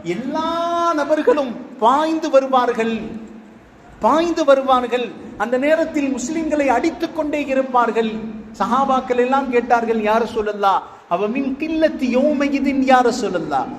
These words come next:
அந்த நேரத்துல நாங்கள் எல்லாம் குறைவாக இருப்போமா?" "இல்லை, இல்லை, நீங்கள் மெஜாரிட்டியாக இருப்பீர்கள்." இன்றைக்கு உலகத்திலே சுமார் ஐம்பத்தி ரெண்டு நாடுகள் இஸ்லாமிய நாடுகளாக இருக்கிறது.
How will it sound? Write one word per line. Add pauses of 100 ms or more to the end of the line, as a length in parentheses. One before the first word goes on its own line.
(160)
அந்த
நேரத்துல (220)
நாங்கள்
எல்லாம்
குறைவாக
இருப்போமா?" (600)
"இல்லை,
இல்லை, (260)
நீங்கள்
மெஜாரிட்டியாக
இருப்பீர்கள்." (240)
இன்றைக்கு
உலகத்திலே (140)
சுமார்
ஐம்பத்தி
ரெண்டு
நாடுகள் (260)
இஸ்லாமிய
நாடுகளாக
இருக்கிறது.